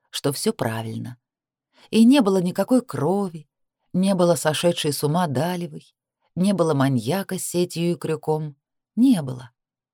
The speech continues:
Губы жег вопрос: «Зачем тебе все это?»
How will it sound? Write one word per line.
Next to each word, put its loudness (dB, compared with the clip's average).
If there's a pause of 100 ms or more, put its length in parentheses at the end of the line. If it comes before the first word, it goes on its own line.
(1300)
Губы 2
жег -2
вопрос: -6 (840)
«Зачем -2
тебе -2
все -4
это?» -10